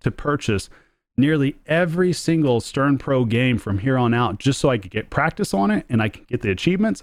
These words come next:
and then I move on from it. Now that I've seen something like this, I'm kinda taking a step back a little bit because I don't feel like I'm getting the full intended value out of the achievement system. And that's just,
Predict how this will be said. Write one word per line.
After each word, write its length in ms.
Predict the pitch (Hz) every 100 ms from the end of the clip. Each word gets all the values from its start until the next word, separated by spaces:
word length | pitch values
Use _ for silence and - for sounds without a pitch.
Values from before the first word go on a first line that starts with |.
| -
and 160 | 113 123
then 100 | 135
I 100 | 151
move 240 | 170 170
on 180 | 208 262
from 260 | - 92
it. 100 | 90 - _ _ _ _
Now 320 | 110 135 175
that 140 | 190 180
I've 160 | 160 131
seen 220 | 160 143
something 340 | 151 135 120
like 220 | 113 110
this, 320 | - 202 185 - -
I'm 200 | 170 190
kinda 320 | - 202 208
taking 320 | - 196 -
a 60 | 147
step 320 | - 160 -
back 280 | 131 175 175
a 60 |
little 200 | 135 110
bit 260 | 92 104 101
because 280 | 123 143 143
I 120 | 143
don't 260 | 135 165 156
feel 260 | - 190
like 300 | 175 127 120 - _ _
I'm 160 | 120 147
getting 400 | 127 160 160 131
the 120 | 107
full 680 | - - 160 160 156 156 151 _ _ _
intended 580 | 135 139 - 160 151 113
value 800 | 98 110 139 180 147 113 92 104 - _ -
out 220 | 131 151
of 160 | 139 123
the 120 | 127
achievement 520 | 120 - 226 143 85
system. 500 | - 82 - 85 98
And 220 | 117 123
that's 220 | 160 170 -
just, 200 | 165